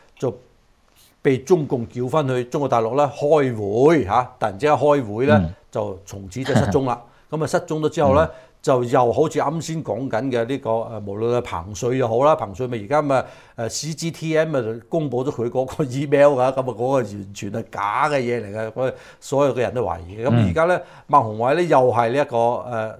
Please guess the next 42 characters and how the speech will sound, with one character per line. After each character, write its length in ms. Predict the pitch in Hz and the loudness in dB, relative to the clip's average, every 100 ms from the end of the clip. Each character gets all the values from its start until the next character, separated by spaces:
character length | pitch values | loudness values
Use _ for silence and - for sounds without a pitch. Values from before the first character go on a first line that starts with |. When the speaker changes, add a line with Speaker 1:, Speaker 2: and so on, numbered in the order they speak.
| - | -14
Speaker 1:
其 100 | 104 | -8
實 80 | 95 | -4
孟 160 | 123 110 | -2 -4
宏-， 280 | 101 104 - 117 | -6 -12 -14 -6
佢 160 | 131 135 | -6 0
就 120 | 131 | 0
係 160 | 117 | 0
重 160 | - 98 | -4 -8
複 140 | 131 | -4
咗 80 | 147 | -2
孟 240 | 120 101 95 | -2 -4 -6
宏 20 | 104 | -6
偉 20 | |
嘅 80 | 113 110 110 | -6 -4 -6
嘢 60 | 95 | -4
嚟 0 | |
嘅。 200 | 117 127 - - - _ | -4 -4 -14 -20 -20 _
孟 160 | 147 123 | -2 0
宏 120 | 113 | 2
偉 160 | 135 | 2
呢， 80 | 175 | 2
就 100 | 156 | 2
係， 300 | 127 127 107 - - _ - | 4 4 2 -4 -20 _ -10
呃， 140 | 113 | -8
被 240 | - 131 | -2 -2
拉 220 | 123 147 165 | 2 6 6
咗 100 | 143 | 4
之 140 | 165 | 2
後 140 | 139 127 | 2 4
呢， 160 | 151 143 - _ _ _ | 2 0 -18 _ _ _
因 180 | 151 180 | -2 2
為 140 | 156 | 2
逐-， 200 | 127 147 - - | 2 -2 -4 -10
國 180 | - 131 | -4 -2
際 140 | 139 120 | 2 2
刑 100 | 92 | 0
警 180 | 117 139 | -6 -4
組 120 | 131 | -4
織 100 | 156 143 | -4 -2
呢， 140 | 147 | 0
就 140 | 123 | -2
一 180 | 110 156 | -2 -2